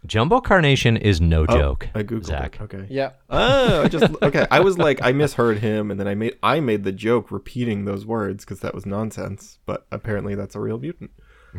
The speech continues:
Speaker 1: No, those, <laughs>
Speaker 2: Uh,
Speaker 1: those,
Speaker 3: Yep.
Speaker 1: that's the real name.
Speaker 2: They show up
Speaker 1: Um,
Speaker 2: in
Speaker 1: although, was
Speaker 2: X-Men
Speaker 1: it their
Speaker 2: New
Speaker 1: birth
Speaker 2: X-Men.
Speaker 1: name? Probably not. Probably not.
Speaker 2: Okay.
Speaker 1: But you know what? You get a,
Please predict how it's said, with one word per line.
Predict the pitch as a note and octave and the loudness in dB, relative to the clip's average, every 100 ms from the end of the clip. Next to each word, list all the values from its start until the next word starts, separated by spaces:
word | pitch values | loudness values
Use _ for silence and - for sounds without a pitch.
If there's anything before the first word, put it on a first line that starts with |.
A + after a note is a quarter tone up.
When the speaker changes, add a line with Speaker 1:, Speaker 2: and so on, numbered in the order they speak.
| D#2 | -2
Speaker 1:
No, | G#2 | 0
those, | G2 G2 | 0 2
<laughs> | G#2 | 4
Speaker 2:
Uh, | B2+ | 4
Speaker 1:
those, | C3+ B2+ B2+ | 4 2 0
Speaker 3:
Yep. | B2+ | 0
Speaker 1:
that's | A2 G#2+ | 0 0
the | G#2 | 0
real | G2 F2+ | 0 -2
name. | D#2+ D2+ - - - | -4 -10 -14 -16 -4
Speaker 2:
They | B2+ | -4
show | - F#3 | 0 2
up | F3 | 2
Speaker 1:
Um, | |
Speaker 2:
in | C#3+ A#2 - _ | 0 -4 -10 _
Speaker 1:
although, | B2 C#3+ | 6 8
was | C3+ D3 | 8 6
Speaker 2:
X-Men | D#3 | 6
Speaker 1:
it | |
their | C#3+ | 4
Speaker 2:
New | C3 | 6
Speaker 1:
birth | D#3+ | 4
Speaker 2:
X-Men. | D#3+ D3+ D3 | 4 2 2
Speaker 1:
name? | |
Probably | C3+ A#2+ F#2 | 2 0 0
not. | D2+ - _ - - | -6 -8 _ -20 -8
Probably | G#2 F2+ | -6 -4
not. | D2 - | -6 -10
Speaker 2:
Okay. | - | -10
Speaker 1:
But | F#2 - | -12 -10
you | |
know | F2 | -8
what? | E2+ G#2+ - | -8 -8 -10
You | |
get | F2+ | -10
a, | F2 | -10